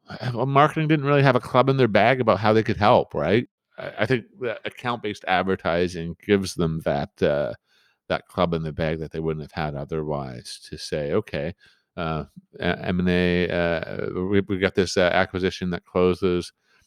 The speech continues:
in, uh, in July." Um, in our first, uh, two months of communication to, uh, the customers for that organization, as we begin to introduce them to the company that just bought, <laughs> um, the,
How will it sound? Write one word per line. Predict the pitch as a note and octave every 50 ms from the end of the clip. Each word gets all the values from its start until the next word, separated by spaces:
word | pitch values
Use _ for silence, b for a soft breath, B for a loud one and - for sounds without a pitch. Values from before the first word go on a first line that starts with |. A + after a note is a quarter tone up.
| _ _ _ -
in, | G#2 G2 F2+ F2+ F2 E2+ F2
uh, | F2 F2 F2 E2+ E2+ F2 F2 F2 F2 F2+ -
in | F2+ F2+ F2+
July." | - - F2 F2 F#2+ A2+ A#2+ A#2+ A#2+ A#2+ B2 A#2+ G#2+ _ _ _ _ _ _ _ - -
Um, | G#2 F#2 F2 E2+ E2+ E2 D#2+ - _
in | - F#2 E2+
our | D#2+ D#2+ D2+
first, | - - G2 F#2 F2+ - - - - F#2+
uh, | E2+ D#2 D2+ -
two | - - G2 F#2
months | F2+ F2+ F2+ E2+ D#2 - - - - _
of | - E2+ E2+ E2 D#2 D#2+ - - -
communication | - F#2+ F2+ F2 F2 F2 - - G2 F#2 F#2+ - - - F2+ D#2 E2 E2
to, | - - F#2+ F2+ F2 E2+ E2+ E2+ E2+ E2+ D#2+ -
uh, | D#2+ D#2+ D#2 D#2 D#2
the | D#2 E2 E2+
customers | - - - G2 F#2 - - - F#2 F2+ E2+ -
for | - - E2+
that | E2+ E2 E2+
organization, | E2+ E2+ F2 F2+ F2 E2+ E2 - - F#2 F#2 F2+ - - G2 F2+ F2+ F2+ - b b b b b b
as | F2 E2
we | F2 F2
begin | D#2+ E2 F2 F2 F#2 F2+
to | E2+ F2 - -
introduce | F2 - - F2 E2 F2 F2 - -
them | - E2+ E2
to | E2 - F2+ D#2+
the | D2+ D2+ D2+ -
company | - - G#2 F#2+ F#2+ F2
that | E2 D#2+
just | - E2+ E2 D#2 D2+
bought, | F2+ G#2 G#2+ - - _ _
<laughs> | _ -
um, | F#2 F2+ F2+ F#2 A#2 A#2 G2+ G#2 F2+ G2+ - -
the, | G#2+ G2+ G2 F2+ F2+ F2+